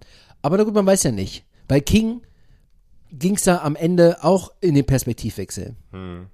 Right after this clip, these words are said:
Speaker 1: Weißt du?
Speaker 2: Ja, ja, absolut.
Speaker 1: So.
Speaker 2: Hm.
Speaker 1: Ähm, aber es ist ja eigentlich jetzt im Nachhinein relativ logisch und ein guter Schachzug, weil er hat ja davor gesagt, „Pass mal auf, ich mache mir hier das Testament fertig,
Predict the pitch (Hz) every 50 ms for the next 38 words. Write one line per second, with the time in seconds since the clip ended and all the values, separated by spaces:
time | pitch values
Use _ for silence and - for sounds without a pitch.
0 | _ - 117 123 123 - 170 185 226 117 113 104 98 92 92 87 - - - 101
1 | 104 110 - - - - 90 90 92 - - - 139 139 135 135 139 135 135 135
2 | 139 139 139 _ _ _ _ - _ _ _ _ _ _ _ - - - - 143
3 | 147 156 143 - - - 214 180 - - - - - - 170 180 226 233 190 190
4 | 214 190 - 170 143 - 135 123 123 135 165 160 175 165 151 143 135 147 143 131
5 | 135 156 165 151 - 143 117 - - - 139 - _ - - - - - 147 127
6 | 135 160 202 196 220 208 - - - 180 214 - 175 143 165 180 156 165 135 -
7 | - 170 151 151 - - - - 120 110 131 180 _ - _ _ _ - - -
8 | - - - - 120 131 151 165 139 123 127 175 175 - 170 147 127 - - -
9 | 175 190 175 170 156 165 160 160 - - 151 - 139 117 107 139 170 - 117 -
10 | 143 160 175 170 156 135 131 143 135 123 - - 131 - - 123 127 160 190 -
11 | - 127 113 - 135 175 -